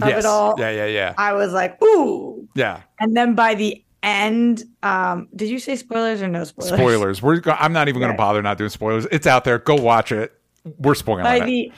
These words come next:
Speaker 1: like, one, when we're in the cage
Speaker 2: Mm-hmm.
Speaker 1: and, like, we are trying to communicate with each other, like, smelling and whatever,
Speaker 2: Yes.
Speaker 1: I, I just thought that this, it,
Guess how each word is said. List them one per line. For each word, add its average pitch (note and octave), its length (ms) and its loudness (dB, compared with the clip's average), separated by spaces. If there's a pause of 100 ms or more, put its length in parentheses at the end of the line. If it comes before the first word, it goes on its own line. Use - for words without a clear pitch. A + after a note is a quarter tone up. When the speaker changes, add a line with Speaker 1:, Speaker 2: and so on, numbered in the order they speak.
Speaker 1:
like, A3+ 240 0
one, G#3 460 -4
when A3 280 -2
we're A#3 200 0
in C#4+ 260 -2
the F#3 160 -2
cage G3 720 -6 (300)
Speaker 2:
Mm-hmm. A2 440 -8
Speaker 1:
and, G3+ 220 -4
like, E3 300 -8
we F#3+ 220 -2
are F#3+ 220 2
trying F3 540 -4
to E3+ 240 -4
communicate F3 520 -4
with E3+ 140 -4
each E3+ 180 -6
other, E3+ 300 -2
like, D#3 200 -10
smelling F3 800 -4
and F3 140 -2
whatever, F3 140 0
Speaker 2:
Yes. - 280 -6 (400)
Speaker 1:
I, F#3+ 580 -2
I F#3+ 80 -2
just G#3+ 260 -4
thought G#3 240 -2
that F#3 120 -4
this, F3 280 -8 (120)
it, F#3+ 200 -4